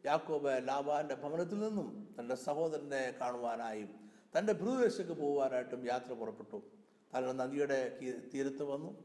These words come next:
ഒരു നദിയുടെ തീരത്ത് വന്നപ്പോൾ യാക്കോബ് നദിയുടെ തീരത്ത് ഇപ്പുറത്ത് താമസിച്ചുകൊണ്ട്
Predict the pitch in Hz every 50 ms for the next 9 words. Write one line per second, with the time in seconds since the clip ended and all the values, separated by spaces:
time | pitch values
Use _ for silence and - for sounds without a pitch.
0 | - - - - - - - - - - 147 165 170 175 185 190 190 247 247 254
1 | 240 - 226 240 247 - 247 240 220 202 202 170 180 190 175 170 165 165 165 170
2 | 185 170 156 147 143 139 139 139 143 143 143 139 143 147 156 151 151 147 131 127
3 | 127 131 127 127 - 165 151 - 139 131 123 123 120 120 120 127 127 123 - 131
4 | 120 120 120 117 113 98